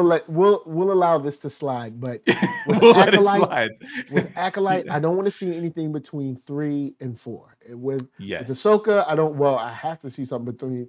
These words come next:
Speaker 1: between three and four because unless you're about to say that this is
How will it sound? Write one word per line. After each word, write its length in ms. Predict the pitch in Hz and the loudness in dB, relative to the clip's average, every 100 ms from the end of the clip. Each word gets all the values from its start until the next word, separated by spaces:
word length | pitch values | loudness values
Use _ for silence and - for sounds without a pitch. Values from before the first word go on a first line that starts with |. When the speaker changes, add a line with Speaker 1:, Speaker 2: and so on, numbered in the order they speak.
| - | -14
Speaker 1:
between 320 | 127 143 127 | -16 -12 -12
three 240 | 123 131 131 | -8 -10 -10
and 100 | 117 | -10
four 240 | 135 127 | -8 -8
because 440 | 120 110 123 113 _ _ _ _ _ _ 185 | -8 -10 -10 -10 _ _ _ _ _ _ 0
unless 320 | 175 185 185 | 4 4 4
you're 100 | 196 | 2
about 240 | 170 160 | 4 2
to 60 | 151 | 0
say 340 | - 156 147 139 | 0 2 2 2
that 360 | 139 131 120 - _ _ _ _ _ _ _ | -2 -4 -10 -16 _ _ _ _ _ _ _
this 280 | 143 147 156 | -8 -6 -4
is 160 | 147 | -6